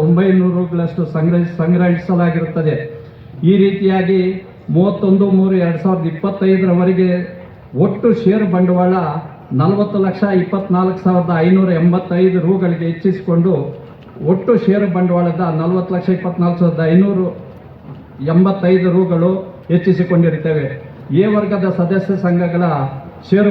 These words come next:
ಬಂಡವಾಳವನ್ನು ಇಪ್ಪತ್ತೊಂಬತ್ತು ಲಕ್ಷ ಇಪ್ಪತ್ನಾಲ್ಕು ಸಾವಿರದ ಐನೂರ ಎಂಬತ್ತೈದು ರೂಗಳು ಸಂಗ್ರಹ ಮಾಡಿ ಶೇಕಡ ಎಪ್ಪತ್ತೆರಡು ಪಾಯಿಂಟ್ ಆರು ಏಳರಷ್ಟು ಹೆಚ್ಚಿಸಿಕೊಂಡಿರುತ್ತೇವೆ. ನೋಂದಾಯಿಸಿಕೊಂಡಿರುವ ಎಲ್ಲ ಷೇರುದಾರರಿಗೂ ಗುರುತಿನ ಚೀಟಿ ಅಂದರೆ ಸ್ಮಾರ್ಟ್ ಕಾರ್ಡ್ ಮತ್ತು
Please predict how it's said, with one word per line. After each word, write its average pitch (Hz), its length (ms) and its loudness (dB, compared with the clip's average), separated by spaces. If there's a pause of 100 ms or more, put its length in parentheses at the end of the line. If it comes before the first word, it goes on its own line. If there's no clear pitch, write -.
ಬಂಡವಾಳವನ್ನು 180 640 2 (100)
ಇಪ್ಪತ್ತೊಂಬತ್ತು 185 640 -2
ಲಕ್ಷ 180 140 -4
ಇಪ್ಪತ್ನಾಲ್ಕು 180 680 -2
ಸಾವಿರದ 165 240 0 (120)
ಐನೂರ 185 220 4 (140)
ಎಂಬತ್ತೈದು 180 720 0
ರೂಗಳು 175 300 2 (160)
ಸಂಗ್ರಹ 170 300 2 (120)
ಮಾಡಿ 170 220 0 (500)
ಶೇಕಡ 202 280 2 (400)
ಎಪ್ಪತ್ತೆರಡು 185 500 -2
ಪಾಯಿಂಟ್ 175 280 -4 (140)
ಆರು 185 180 2 (200)
ಏಳರಷ್ಟು 180 520 0 (240)
ಹೆಚ್ಚಿಸಿಕೊಂಡಿರುತ್ತೇವೆ. 165 1040 0 (720)
ನೋಂದಾಯಿಸಿಕೊಂಡಿರುವ 196 920 2 (120)
ಎಲ್ಲ 190 140 2 (160)
ಷೇರುದಾರರಿಗೂ 185 760 2 (280)
ಗುರುತಿನ 190 380 0 (100)
ಚೀಟಿ 180 260 0 (140)
ಅಂದರೆ 165 200 2
ಸ್ಮಾರ್ಟ್ 175 420 0
ಕಾರ್ಡ್ 185 280 0 (400)
ಮತ್ತು 180 200 0